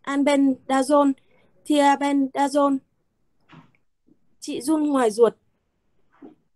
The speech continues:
có thiabendazole, sunramin, diethicla-, de-,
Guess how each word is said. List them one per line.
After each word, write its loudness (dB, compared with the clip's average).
có -6
thiabendazole, 0
sunramin, 2
diethicla-, 0
de-, 4